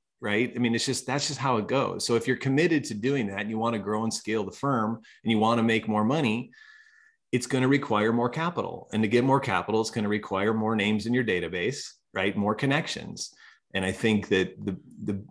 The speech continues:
the thing that I think a lot of people overlook, or that, that there's this myth they buy into, is that, is that they're, they're gonna find sort of this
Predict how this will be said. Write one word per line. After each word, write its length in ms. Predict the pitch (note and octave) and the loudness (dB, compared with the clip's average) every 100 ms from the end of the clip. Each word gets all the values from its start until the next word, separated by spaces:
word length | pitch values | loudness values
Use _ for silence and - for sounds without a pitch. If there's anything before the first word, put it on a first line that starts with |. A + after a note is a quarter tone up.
| - | -8
the 80 | G#2 | -6
thing 400 | - C3+ D3+ E3 | 2 4 6 6
that 180 | A#2+ A2+ | 4 6
I 100 | G#2+ | 4
think 300 | - A2+ G2+ | 2 -2 0
a 40 | |
lot 260 | F#2 F#2 F#2+ | 2 2 2
of 80 | G2 | 0
people 560 | G#2+ G2 G2 F#2 F2+ - _ _ _ _ - | -2 -2 -2 -2 -4 -10 _ _ _ _ 0
overlook, 680 | G#2 G#2 G2 F#2+ G2 F2+ - | 2 4 2 2 0 0 -2
or 100 | F2+ | -4
that, 180 | F2 F2+ | -4 -4
that 180 | F#2+ E2+ | -4 -2
there's 180 | G2 - | -4 -4
this 280 | - - - | -6 -6 -2
myth 340 | G2+ A#2 - | 2 2 2
they 140 | G#2 | 0
buy 280 | F#2 F#2+ F#2 | 2 2 0
into, 520 | F#2+ A2+ A#2+ G2 F2 | 0 0 0 0 0
is 180 | F2 F2 | -2 -4
that, 340 | F#2+ F2+ F2 - _ _ _ _ _ | -4 -4 -4 -8 _ _ _ _ _
is 120 | G#2 G2 | -2 0
that 220 | F#2+ - | -2 0
they're, 140 | G2+ | -2
they're 140 | F#2+ G#2 | 0 0
gonna 280 | G2+ A2+ A#2+ | 4 4 4
find 420 | - G#2+ G2+ G2+ | 2 2 2 0
sort 280 | - G2 F#2+ | 0 0 0
of 180 | F2+ | -2
this 520 | G2 F2+ - - - | -4 -2 -2 -6 -12